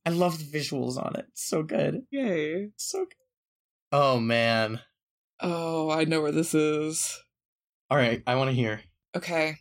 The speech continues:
Speaker 2: so the, the two cards are Fortune,
Speaker 1: <gasps>
Speaker 2: Abundant Harvest, a missed opportunity, a hes-, a hesitation, crossed
Speaker 1: I
Speaker 2: by
Speaker 1: think
Speaker 2: a
Speaker 1: I know where you're going with this.
Speaker 2: <laughs> crossed by Apprentice.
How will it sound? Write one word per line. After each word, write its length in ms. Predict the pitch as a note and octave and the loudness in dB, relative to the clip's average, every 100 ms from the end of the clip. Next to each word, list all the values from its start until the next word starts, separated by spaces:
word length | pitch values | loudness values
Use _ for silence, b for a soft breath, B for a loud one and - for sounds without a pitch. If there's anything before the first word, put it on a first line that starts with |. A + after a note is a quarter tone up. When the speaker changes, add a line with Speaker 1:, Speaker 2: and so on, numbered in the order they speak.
| _ - | _ -4
Speaker 2:
so 360 | - G3+ F#3+ | 2 4 4
the, 140 | F3+ F#3+ - | 2 0 0
the 80 | G#3+ | 0
two 140 | C4+ | 0
cards 300 | C#4 C4 A3 | 0 2 2
are 160 | - F#3+ | 2 0
Fortune, 560 | - A#3 - C#3+ E3+ G#3 - | 0 0 0 2 2 0 -6
Speaker 1:
<gasps> 180 | - - | -14 -4
Speaker 2:
Abundant 460 | E3 E3 F3+ F3+ F3 | 0 2 2 2 0
Harvest, 520 | F3+ E3 E3+ E3+ - | 0 2 2 0 -2
a 40 | E3+ | -2
missed 260 | F3 - - | 0 -2 -4
opportunity, 600 | D#3 E3 F3+ D#3+ D#3 D#3 | -4 -2 0 2 4 2
a 80 | - | 2
hes-, 220 | D#3 - - | -2 -6 -4
a 60 | |
hesitation, 760 | E3+ F#3 E3+ E3 E3+ E3 C#3 D3+ - _ _ _ - | -2 0 0 2 2 2 -2 -6 -10 _ _ _ -2
crossed 240 | E3+ C3 | 0 2
Speaker 1:
I 20 | |
Speaker 2:
by 140 | E3 E3 | 2 4
Speaker 1:
think 260 | A2+ A2+ | 2 0
Speaker 2:
a 40 | A2+ | 0
Speaker 1:
I 40 | |
know 180 | B2+ B2 | 2 2
where 160 | B2 B2 | 2 2
you're 120 | A#2+ | 2
going 320 | B2 A#2 A#2 | 2 2 0
with 140 | A#2 - | -2 0
this. 420 | A#2 - - - | 4 6 6 6
Speaker 2:
<laughs> 20 | |
crossed 320 | A#3+ - - | 6 4 2
by 240 | G#3 - A3+ | 2 4 4
Apprentice. 920 | A3 - G#3 F#3+ - E3 E3 E3 | 2 0 2 2 2 2 0 0